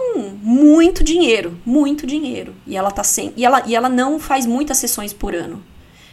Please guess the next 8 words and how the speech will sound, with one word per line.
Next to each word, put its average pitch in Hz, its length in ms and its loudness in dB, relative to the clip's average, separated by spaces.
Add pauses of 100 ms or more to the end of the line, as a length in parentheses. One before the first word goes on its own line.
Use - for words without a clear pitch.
Ela 190 200 -4
vive 214 580 -6 (1500)
com, 233 300 -2
de 190 240 -2
outras 285 300 2
maneiras 233 480 0
também, 196 420 -8 (160)
é, 185 340 -6